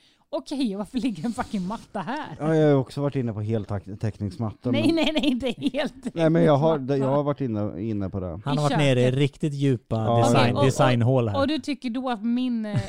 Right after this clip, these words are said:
Speaker 1: sommarstuga-grej
Speaker 3: <laughs> Är värre.
Speaker 1: är värre?
Speaker 2: En heltäckningsmatta, alltså av en premiumsort, hade, hade ju varit snyggt.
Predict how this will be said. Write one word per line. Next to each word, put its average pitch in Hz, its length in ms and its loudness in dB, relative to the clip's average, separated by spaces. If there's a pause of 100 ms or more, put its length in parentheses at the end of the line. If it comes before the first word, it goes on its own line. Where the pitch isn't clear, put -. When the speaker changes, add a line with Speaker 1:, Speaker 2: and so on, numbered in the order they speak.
Speaker 1:
sommarstuga-grej 214 1080 -2 (180)
Speaker 3:
<laughs> - 160 -20
Är 147 100 -2
värre. 147 560 2
Speaker 1:
är 269 160 -2
värre? 220 460 -2 (300)
Speaker 2:
En 160 120 4
heltäckningsmatta, 156 1200 2 (220)
alltså 139 300 0
av 123 340 0
en 117 120 0
premiumsort, 110 1120 -2
hade, 117 580 -2
hade 113 240 -2
ju 139 140 0
varit 113 420 -6
snyggt. - 680 -6